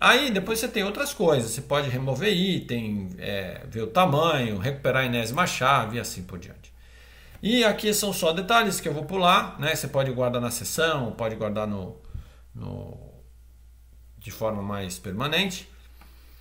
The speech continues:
E aí aqui é só um exemplo de como você faz aqui, olha. Por exemplo, aqui embaixo eu tenho um programinha onde eu mostro que eu tenho,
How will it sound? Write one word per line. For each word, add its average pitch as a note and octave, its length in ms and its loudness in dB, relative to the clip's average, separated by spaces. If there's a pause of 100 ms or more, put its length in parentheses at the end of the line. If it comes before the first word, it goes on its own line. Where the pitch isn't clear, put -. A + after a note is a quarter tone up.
(1200)
E C#4 100 4
aí D4 220 8
aqui C#4+ 260 4
é B3+ 80 6
só D4+ 240 6
um E4+ 60 0
exemplo F3 600 4
de C#3+ 140 -4
como F#3+ 500 -2
você F3+ 400 -2
faz A2+ 520 2
aqui, G#2+ 240 -6
olha. F#2 180 -2
Por F3 160 -2
exemplo, E3 380 -2
aqui C#3+ 240 -4
embaixo G3 500 4
eu E3 160 0
tenho F3+ 300 0
um F3 60 0
programinha F#3+ 680 0
onde F#3 160 2
eu F3 40 2
mostro D3+ 300 4
que E3 60 -4
eu C#3+ 100 -6
tenho, C#3 400 0